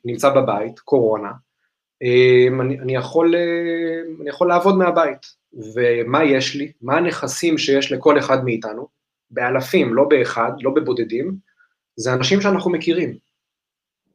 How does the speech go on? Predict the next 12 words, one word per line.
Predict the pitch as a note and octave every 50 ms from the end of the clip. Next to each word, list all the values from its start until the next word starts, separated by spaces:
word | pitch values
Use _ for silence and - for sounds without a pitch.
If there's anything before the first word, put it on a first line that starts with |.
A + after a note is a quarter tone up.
| _ _
בסדר? | - C3+ D3+ F3+ F#3+ F#3+ F#3+ G3 - _ _ _ _ _ _ _ _ _ _ _ _
והרשתות | A2 G#2+ A2+ B2+ B2+ C#3+ C3+ B2+ - A#2+ A#2 A#2 A#2 - C3+ B2+ F#3 F#3+ G#3+
החברתיות | G3 - E3+ C3+ C3+ C#3 C3+ C3+ D3 D3+ D#3
שלנו | D3 C#3 C3 B2 A#2+ G#2
והקשרים | A2+ G#2+ - - - - A#2+ A2 C3+ F#3 G3 E3+ - - - - _
שיצרנו | - - - A#2+ A2 G#2+ G#2 G#2 - - - - - - A2+ G#2+ G#2+ - - _ - _ _ _ _ _ - A#2+ G#2+ - - D#3+ D#3 D3 C#3+ B2+ A2+ G#2 G#2 G#2
במהלך | A2 G#2 A2 A2+ A#2+ C#3 C#3 -
השנים, | D#3 - D3+ C#3+ F3+ A3 G#3+ G#3+ - _ _ _ _ _ _ _ _ _ _ _
זה | - G#2+ G2 A2 B2
משהו | B2+ C#3 D#3 E3 - G3 F#3+
ש-, | F#3+ -
אה, | D#3 C#3+ C#3+ D3 C#3+ - B2+ A#2+ A#2+ A#2 A#2+ A#2 A2+ A#2 A2+ A2+